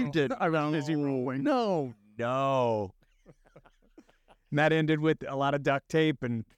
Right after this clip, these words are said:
Speaker 2: laughs and smiles. And
Speaker 1: <laughs>
Speaker 2: we had a good time.
Speaker 1: That was, that was, that was, I'm glad you did. I'm glad you had a blast. Yeah.
Speaker 2: We did. We had a good time. Uh,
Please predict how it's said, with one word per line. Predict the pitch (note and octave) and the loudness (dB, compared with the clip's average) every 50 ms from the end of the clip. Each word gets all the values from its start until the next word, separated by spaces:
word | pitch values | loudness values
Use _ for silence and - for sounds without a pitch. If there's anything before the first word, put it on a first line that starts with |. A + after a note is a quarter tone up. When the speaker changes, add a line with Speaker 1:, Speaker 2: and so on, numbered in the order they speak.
| _ - | _ -2
Speaker 2:
laughs | C3 C3 C#3 C#3 C#3+ D3+ D#3+ - - - - | 0 2 2 2 2 0 0 -2 -4 -6 -6
and | A#2+ A#2+ - | -6 -6 -6
smiles. | - - C3+ C3 C#3 C#3+ C#3+ C#3 C#3+ D3+ - - | -6 -4 -2 -2 -2 0 0 0 -2 -2 -4 -4
And | C3 B2+ G2 - - - _ _ _ _ _ _ _ | -6 -8 -8 -10 -14 -18 _ _ _ _ _ _ _
Speaker 1:
<laughs> | _ _ _ _ _ _ _ _ - | _ _ _ _ _ _ _ _ -4
Speaker 2:
we | A#2+ B2+ C#3 | 0 4 4
had | C#3 | 4
a | C3+ A#2 | 4 2
good | A#2+ A2+ - | 0 -2 -2
time. | A2+ G#2+ F#2+ | -4 -4 -2
Speaker 1:
That | - A#2+ A#2+ | 0 2 2
was, | B2 B2+ G#2+ G2 | 2 0 -2 -2
that | G2 F2+ G2+ | -4 -4 -4
was, | A2 G#2 G2+ - - _ _ - | -4 -6 -8 -12 -16 _ _ -8
that | - F#2 F#2+ G#2+ | -4 -4 -2 -2
was, | G2+ F2 | -2 -2
I'm | G#2 G2+ G#2 | -2 0 2
glad | G2+ G2+ G2+ G2 | 2 2 2 2
you | G2 | 0
did. | G2 G2+ G2+ F2 D2+ | -2 0 -2 -2 -2
I'm | D2+ E2+ G2 | -2 -4 -2
glad | F2+ G2 F#2 F2 | 0 0 0 0
you | F2+ F#2 | 0 0
had | F#2 F2+ | 0 0
a | E2 | -2
blast. | D#2+ E2+ D#2+ D#2+ D2+ D2 - - E2+ | -2 -4 -4 -2 -4 -6 -8 -8 -8
Yeah. | E2+ D#2+ D2 A#2+ | -6 -6 -4 -2
Speaker 2:
We | B2 B2+ | -2 -2
did. | B2 B2 A#2 A2 | 0 0 0 0
We | A2+ C#3 C#3+ | 0 0 0
had | C3+ | 0
a | C3 B2 | 0 -2
good | B2+ B2 G#2+ | -2 -4 -4
time. | - - A#2+ A2+ G#2+ G#2 G#2 G#2+ | -6 -6 -6 -6 -6 -6 -6 -4
Uh, | A#2+ B2+ B2 G#2+ | -4 -4 -4 -6